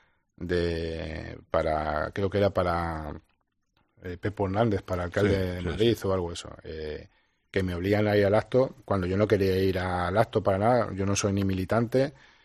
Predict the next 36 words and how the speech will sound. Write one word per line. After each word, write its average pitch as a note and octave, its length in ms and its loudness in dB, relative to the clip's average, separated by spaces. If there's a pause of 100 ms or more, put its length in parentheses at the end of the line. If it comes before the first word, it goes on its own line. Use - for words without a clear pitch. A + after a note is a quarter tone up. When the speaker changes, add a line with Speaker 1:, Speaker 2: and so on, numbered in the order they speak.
(260)
Speaker 1:
ni F2 420 -2
soy F#2 300 0
del F#2+ 140 2
Partido F#2+ 280 2
Socialista, G2 760 -2 (120)
eh, F2 300 -4
ni E2+ 140 -6
nada F2+ 180 -2
de E2+ 80 -2
nada. G#2+ 380 0
Además F2 340 -2
dije, G2 340 2
"Oye, G2+ 220 2
no F#2+ 100 0
me G2 100 0
puedo G2 160 0
quedar G2+ 260 4
a F#2+ 160 2
tomar G2+ 280 2
algo G2 440 4 (600)
en G2+ 120 2
los G2+ 140 4
alrededores G#2 460 6
y G#2+ 60 4
cuando G#2 260 6
termine G2+ 320 4
el G2+ 100 4
acto, G2+ 460 4
eh, F#2+ 140 2
se G#2+ 120 0
me G2 60 0
vea", A#2 140 6
que G#2 80 2
también G2+ 300 0
he G#2 160 4
visto G#2 460 2